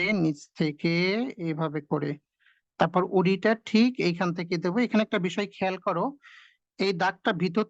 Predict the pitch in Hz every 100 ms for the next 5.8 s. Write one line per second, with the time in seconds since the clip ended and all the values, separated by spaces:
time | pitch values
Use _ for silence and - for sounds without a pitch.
0 | - 180 175 156 139 139 139 _ _ _
1 | _ _ _ _ _ 226 180 180 185 196
2 | 214 175 175 180 - 170 165 151 143 143
3 | 143 _ _ _ _ - 180 175 185 165
4 | 180 202 190 196 196 - 220 214 214 175
5 | 170 175 180 170 160 151 175